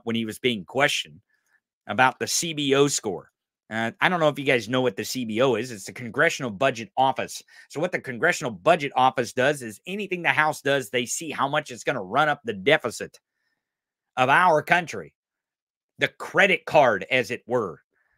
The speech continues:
that these Republicans like to talk about. They're gonna s-, they, they score to see how much credit card debt our country's gonna have. And when they scored Mike Johnson's plan to pay for Israeli funding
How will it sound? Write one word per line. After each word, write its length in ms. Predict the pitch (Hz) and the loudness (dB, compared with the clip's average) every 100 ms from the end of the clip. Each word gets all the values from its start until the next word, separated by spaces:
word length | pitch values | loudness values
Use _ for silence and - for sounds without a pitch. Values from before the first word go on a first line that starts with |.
| _ _ 120 | _ _ -8
that 100 | 117 | -6
these 180 | 127 | -6
Republicans 640 | 113 107 131 120 113 104 104 | -8 -8 -6 -4 -6 -8 -6
like 180 | 120 | -6
to 80 | 113 | -6
talk 280 | - 113 107 | -8 -8 -8
about. 360 | 98 85 - _ _ _ _ _ _ _ _ _ _ _ _ - | -12 -14 -16 _ _ _ _ _ _ _ _ _ _ _ _ -4
They're 100 | 165 | -2
gonna 140 | 196 | -2
s-, 180 | 139 - | -4 -8
they, 160 | - 175 | -6 0
they 200 | 180 214 | 4 4
score 540 | 190 - - 220 208 185 | 4 -4 4 6 8 6
to 60 | |
see 180 | 156 185 | 2 -2
how 140 | 160 175 | 0 0
much 340 | 156 - - _ | -2 -4 -16 _
credit 460 | - - 170 190 - | -18 -4 0 0 2
card 300 | 160 147 139 | 2 4 6
debt 180 | 156 151 | 4 6
our 120 | 143 | 2
country's 480 | - 156 139 139 92 | 2 -4 -2 -6 -4
gonna 220 | 147 127 | -2 0
have. 360 | 165 156 95 _ _ _ _ _ _ _ _ _ _ _ 147 | 2 2 0 _ _ _ _ _ _ _ _ _ _ _ -6
And 100 | 165 | 0
when 140 | 190 | 4
they 140 | 190 | 4
scored 640 | 170 - - 247 285 196 170 | 4 0 8 10 10 8 4
Mike 280 | 135 175 202 | 2 2 4
Johnson's 500 | 156 190 196 185 160 | 4 4 4 -4 -10
plan 440 | - 180 190 156 127 | -10 -2 0 0 -2
to 80 | |
pay 200 | - 165 | -2 -2
for 220 | 170 156 139 | 0 -4 -4
Israeli 640 | 117 135 165 160 143 120 _ _ _ - | -6 -2 0 0 -4 -8 _ _ _ 0
funding 420 | 160 180 196 | 0 2 -4